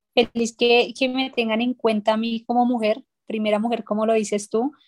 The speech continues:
Eh, es algo muy bonito y algo que las personas que me conocen o tal vez no me conozcan, conozcan un poco más de mí. Y te lo agradezco de nuevo. Muchísimas gracias por la invitación.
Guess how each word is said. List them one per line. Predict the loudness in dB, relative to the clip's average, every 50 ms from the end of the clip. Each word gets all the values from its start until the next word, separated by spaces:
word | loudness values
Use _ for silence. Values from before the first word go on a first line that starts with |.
| _ -20 -20 -20 -20 _ _ _
Eh, | 2 4 4 4 4 2 2
es | 2 4
algo | 4 4 4 2 0
muy | 0 0
bonito | 2 2 2 2 2 0 -2 -2 -2 -2 -2 -2 -2
y | -4 -6 -2 0
algo | 0 0 -2 -6 -12
que | -4 -2 0 0 0 0 -2 -6 -10 _ _ _ _ _ _ _
las | 0 0 0 0
personas | -2 -4 -2 -2 -2 -2 -2 -4 -4
que | -4 -4
me | -4 -2
conocen | 0 0 2 4 4 2 2 2 0 -2 0 -2
o | -4 -2
tal | 0 0 0 0
vez | 0 -2
no | -2 -2
me | -4 -4
conozcan, | -4 -2 0 0 0 0 2 0 0 0 -2 _ _ _
conozcan | -2 -2 0 0 -2 -4 -2 _ 0 0 0 0
un | -2 -2
poco | 0 -2 0 0 0
más | 0 0 0 0
de | 0 -2
mí. | -2 -2 -4 -8 _ _ _ _ _ _ _ _ _
Y | -8 -4 -4 -4 -2
te | 0 2 4
lo | 4 4
agradezco | 4 4 4 4 4 2 0 -2 -2
de | -2 0
nuevo. | -2 -2 -4
Muchísimas | -4 -6 -8 -8 -6 -4 -4 -2 -2 -2
gracias | 2 2 2 2 0 -6
por | -6 -6 -4
la | -4
invitación. | -2 -4 -4 0 2 2 2 2 0 -6 -8 -10